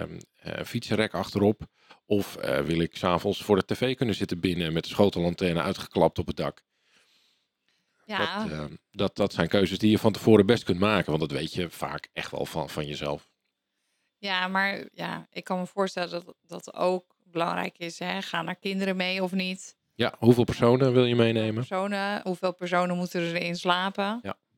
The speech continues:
Speaker 1: Ja, ja, dat is eigenlijk wel het belangrijkste, hè. Dus met hoeveel personen wil je rijden?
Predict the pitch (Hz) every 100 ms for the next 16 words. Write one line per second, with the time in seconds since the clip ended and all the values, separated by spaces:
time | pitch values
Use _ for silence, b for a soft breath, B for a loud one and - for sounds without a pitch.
0 | _ _ 98 - 95 90 104 117 117 110
1 | 101 92 90 82 78 - 101 110 101 101
2 | 101 127 113 - 110 101 98 92 90 85
3 | 104 156 190